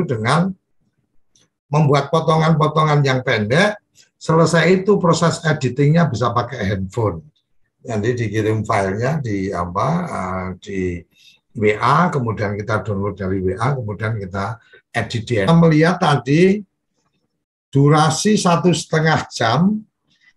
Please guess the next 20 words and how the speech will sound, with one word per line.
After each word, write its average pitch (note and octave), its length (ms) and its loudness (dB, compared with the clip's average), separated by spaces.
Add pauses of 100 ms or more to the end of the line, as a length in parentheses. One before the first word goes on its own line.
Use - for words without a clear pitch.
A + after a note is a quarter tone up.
kita E3 280 0
hanya D3+ 480 4
butuh E3 320 0
yang C#3 200 2
delapan B2+ 400 0
belas A2+ 320 -2
menit. B2 400 -2 (720)
Oh, D3 160 4
caranya C#3 520 2
gimana? B2 520 0
Jadi E3 400 2 (240)
akan D#3+ 400 4
lebih C3 160 2
bagus B2 640 0 (480)
pada C#3 320 2
saat C#3+ 320 2
awal E3+ 240 4
kita E3+ 240 2
menonton E3 480 4
semuanya. C#3 720 2